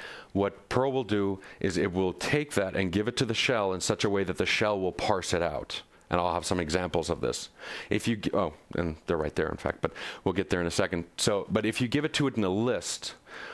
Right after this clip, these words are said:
what Perl does is it does not allow the shell to parse it at all. It basically says, "I'm giving you this, and this is exactly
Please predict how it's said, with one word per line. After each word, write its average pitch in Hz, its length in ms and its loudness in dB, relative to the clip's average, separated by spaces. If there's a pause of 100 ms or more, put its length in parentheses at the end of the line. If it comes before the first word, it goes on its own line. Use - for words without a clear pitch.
what 104 180 2
Perl 139 280 2
does 110 420 0
is 98 460 0 (280)
it 110 160 0
does 98 200 2
not 117 280 2
allow 98 640 2 (320)
the 95 140 2
shell 101 420 2
to - 300 0
parse - 420 0
it 90 80 2
at 87 100 2
all. 78 300 0
It 87 180 0
basically 98 440 0
says, 95 200 0
"I'm 92 140 0
giving 110 380 0
you 110 80 0
this, 98 260 0
and 95 140 2
this 85 100 0
is 85 100 2
exactly 90 760 0